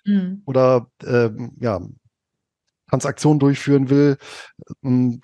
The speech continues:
Speaker 2: die zumindest jetzt von dem System so nicht nachverfolgt werden können oder nachgehalten werden können, äh, dass ich das, äh, ja, dann zum Beispiel auch über die Grenze schaffe.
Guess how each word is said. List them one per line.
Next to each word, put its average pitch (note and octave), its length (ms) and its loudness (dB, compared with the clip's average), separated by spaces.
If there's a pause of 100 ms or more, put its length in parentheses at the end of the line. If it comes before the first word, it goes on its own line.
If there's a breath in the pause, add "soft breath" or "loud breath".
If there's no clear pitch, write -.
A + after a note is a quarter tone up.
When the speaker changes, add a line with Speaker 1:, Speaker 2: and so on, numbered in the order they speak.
Speaker 2:
die B2 520 2
zumindest B2+ 360 0
jetzt B2+ 180 0
von A#2 100 0
dem A#2+ 80 2
System A2+ 380 -2
so A#2 100 0
nicht B2+ 180 -4
nachverfolgt B2+ 540 0
werden B2 300 0
können B2 300 -2
oder A2+ 140 -2
nachgehalten A#2+ 540 0
werden A#2 220 -2
können, A#2 300 -2 (680 loud breath)
äh, A2 280 2
dass A2 200 -2
ich A2 100 -4
das, - 440 -2 (1080)
äh, G#2 200 0 (160)
ja, A2+ 120 2
dann G2 120 -2
zum A2+ 100 -6
Beispiel G#2+ 140 -2
auch F#2 60 -8
über G2+ 80 -4
die G2+ 100 -4
Grenze A#2+ 280 0
schaffe. A#2 440 0